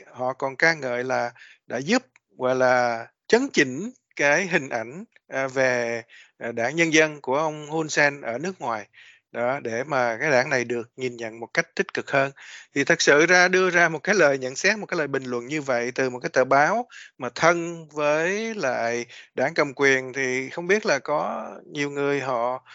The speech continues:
tin hay không, thì cái chuyện này tôi nghĩ cũng rất là khó. Nhưng mà cái nhận xét của người Campuchia với nhau thì lấy thí dụ như ông, à, Sam Rainsy, tức là lãnh đạo lâm thời lưu vong,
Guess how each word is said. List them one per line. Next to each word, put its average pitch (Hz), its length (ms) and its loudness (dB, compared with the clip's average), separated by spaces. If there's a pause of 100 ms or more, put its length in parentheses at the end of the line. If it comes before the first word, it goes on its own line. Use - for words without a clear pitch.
(200)
tin 190 200 10
hay 202 140 4
không, 202 300 2
thì 156 140 -8
cái 151 140 -8
chuyện 143 220 2
này 139 160 4
tôi 165 180 -2
nghĩ 135 240 -2
cũng 160 300 -8
rất 220 200 -2
là 135 80 2
khó. 151 360 4 (300)
Nhưng 180 220 2
mà 147 420 6
cái 190 140 -4
nhận 135 220 -2
xét 220 360 2
của 135 500 2
người 147 280 0
Campuchia 175 520 2
với 208 160 0
nhau 170 420 0
thì 135 120 -6
lấy 135 180 0
thí 220 120 -6
dụ 156 200 -2
như 151 540 0 (260)
ông, 147 380 2
à, 143 140 4
Sam 156 300 4
Rainsy, 143 640 2
tức 170 180 -2
là 127 100 4
lãnh 117 260 -2
đạo 123 200 4
lâm 139 220 0
thời 127 240 2
lưu 143 200 0
vong, 143 300 4